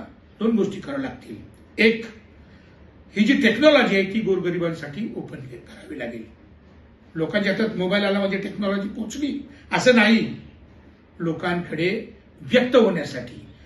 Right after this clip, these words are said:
त्या भाषेमध्ये परिणामकारकरित्या व्यक्त होण्यासाठी त्याची डिजिटल स्कूल काढले पाहिजे, म्हणजे डिजिटल ट्रेनिंग दिलं गेलं पाहिजे.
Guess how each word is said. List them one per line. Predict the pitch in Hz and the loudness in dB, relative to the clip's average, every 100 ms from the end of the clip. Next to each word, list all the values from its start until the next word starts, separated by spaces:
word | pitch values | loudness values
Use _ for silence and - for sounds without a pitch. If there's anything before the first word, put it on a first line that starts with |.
| - - | -18 -6
त्या | 180 | -2
भाषेमध्ये | 165 - 233 233 277 311 - - - - | 0 2 4 6 4 2 -6 -18 -12 0
परिणामकारकरित्या | 208 226 285 277 277 277 - - - - - 185 180 202 | 4 6 6 4 6 6 4 -6 -18 -20 -12 -10 -2 0
व्यक्त | 185 180 - | 0 -2 -6
होण्यासाठी | 170 165 - - 262 - - - - | -6 -8 -10 -10 -10 -10 -16 -14 -8
त्याची | 175 | -4
डिजिटल | 190 185 226 269 220 | -2 0 2 4 2
स्कूल | - 220 | 0 -2
काढले | - 165 - | -2 -4 -4
पाहिजे, | - - - - | -8 -10 -12 -12
म्हणजे | - - - - 185 | -14 -20 -14 -6 -2
डिजिटल | 208 196 247 269 220 - 196 | 0 2 2 2 0 -4 4
ट्रेनिंग | 262 339 294 | 6 6 4
दिलं | 226 180 | 0 -2
गेलं | 180 170 | -4 -8
पाहिजे. | - - 240 339 | -10 -14 -12 -12